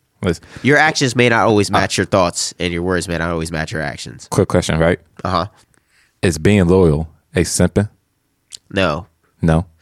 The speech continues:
Speaker 2: Uh,
Speaker 1: Do
Speaker 2: if you're, if you are, if you are in a relationship, absolutely not,
Speaker 1: How
Speaker 2: no.
Speaker 1: about how much loyalty is before simp?
Speaker 2: How much loyalty?
Speaker 1: How much loyalty do you have to be before you could consider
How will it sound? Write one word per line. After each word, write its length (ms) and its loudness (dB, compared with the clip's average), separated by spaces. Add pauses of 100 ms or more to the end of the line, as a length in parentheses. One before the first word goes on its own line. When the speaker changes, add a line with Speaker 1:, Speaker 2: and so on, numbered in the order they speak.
(460)
Speaker 2:
Uh, 140 2
Speaker 1:
Do 80 6
Speaker 2:
if 100 4
you're, 120 4
if 120 2
you 80 4
are, 160 4
if 140 -4
you 60 4
are 120 4
in 60 2
a 60 2
relationship, 600 0
absolutely 460 0
not, 240 -4
Speaker 1:
How 140 2
Speaker 2:
no. 40 0
Speaker 1:
about 180 4
how 120 2
much 260 2
loyalty 600 2 (360)
is 200 2
before 320 2
simp? 320 -2 (680)
Speaker 2:
How 120 0
much 220 -4
loyalty? 540 0 (120)
Speaker 1:
How 240 -2
much 240 2
loyalty 640 0 (840)
do 80 2
you 120 2
have 220 -2
to 80 -8
be 340 0 (240)
before 260 -2
you 120 -2
could 140 -10
consider 520 -2